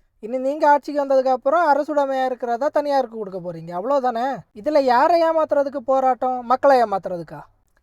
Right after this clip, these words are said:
இன்னைக்கு அரசு நடத்துற மதுபான கடை பத்து மணி வரைக்கும் தான் சேல்ஸ் நடக்குது. பத்து மணிக்கு மதுபான கடை ஊழியர் கடை அடைச்சிட்டு போனாலும் அவனுக்கு சேலரி வரும். அதனால அவன் ஷார்ப்பு பத்து மணிக்கு அடைச்சிருவான்.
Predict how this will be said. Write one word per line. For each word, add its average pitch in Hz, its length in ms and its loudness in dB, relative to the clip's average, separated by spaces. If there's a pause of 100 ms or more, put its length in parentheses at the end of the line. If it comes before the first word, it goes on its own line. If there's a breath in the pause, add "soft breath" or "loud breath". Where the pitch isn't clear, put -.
(140)
இன்னைக்கு 254 360 -6
அரசு 285 440 0
நடத்துற 285 240 -2
மதுபான 269 460 -2
கடை 262 220 0
பத்து 254 240 -2
மணி 294 160 -4
வரைக்கும் 269 260 -2
தான் 277 200 -4
சேல்ஸ் 262 260 -4
நடக்குது. 185 460 -10 (300)
பத்து 208 260 -4
மணிக்கு 285 400 -4
மதுபான 277 400 0
கடை 262 180 0
ஊழியர் 262 400 0
கடை 262 200 0
அடைச்சிட்டு 254 380 -2
போனாலும் 240 480 -4
அவனுக்கு 262 380 -4
சேலரி 247 380 -2
வரும். 175 260 -10
அதனால 233 440 -4
அவன் 285 220 0
ஷார்ப்பு 254 260 -2
பத்து 254 280 -8
மணிக்கு 247 240 -6
அடைச்சிருவான். 214 480 -6